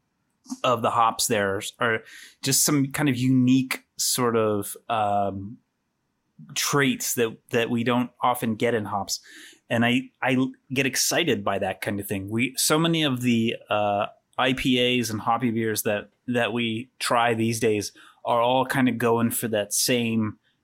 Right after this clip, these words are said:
tropical fruit, juicy target. Uh, and so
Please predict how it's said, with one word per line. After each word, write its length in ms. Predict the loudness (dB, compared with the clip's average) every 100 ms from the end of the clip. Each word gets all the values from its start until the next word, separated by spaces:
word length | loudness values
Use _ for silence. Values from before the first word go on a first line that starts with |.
| _ -10
tropical 840 | -4 0 0 0 -4 -2 0 -2
fruit, 560 | -4 -6 -2 -2 -4 -8 _ _
juicy 640 | -2 0 0 0 0 -2 -6
target. 540 | -2 0 0 -4 -8 _ _ -20 _ _ _ -4
Uh, 320 | -2 0 -2 -6 _ -4
and 360 | 0 2 0
so 500 | 0 2 2 2 -2